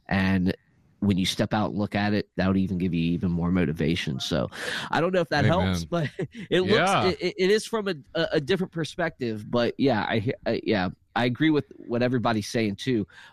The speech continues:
Speaker 1: But yeah, look at it from that way too, because there's a lot that goes into it. And that's why I employ,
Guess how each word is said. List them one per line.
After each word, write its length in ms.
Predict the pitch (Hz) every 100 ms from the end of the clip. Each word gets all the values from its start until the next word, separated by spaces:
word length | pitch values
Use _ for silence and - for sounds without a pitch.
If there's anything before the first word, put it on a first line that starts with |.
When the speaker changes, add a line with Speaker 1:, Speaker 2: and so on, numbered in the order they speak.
| _
Speaker 1:
But 280 | 113 107 -
yeah, 240 | 113 120 101
look 300 | 98 120 143
at 120 | 135
it 120 | -
from 180 | 123 113
that 220 | 117 -
way 160 | 107 101
too, 340 | - 120 104
because 420 | 95 - 104 95 - - -
there's 180 | 120 113
a 60 |
lot 360 | 98 107 117 120
that 100 | 110
goes 260 | 110 107 110
into 320 | 113 - 107
it. 80 | -
And 140 | 98
that's 260 | 101 131 -
why 240 | 139 110
I 180 | 80 107
employ, 680 | 110 98 - 107 135 104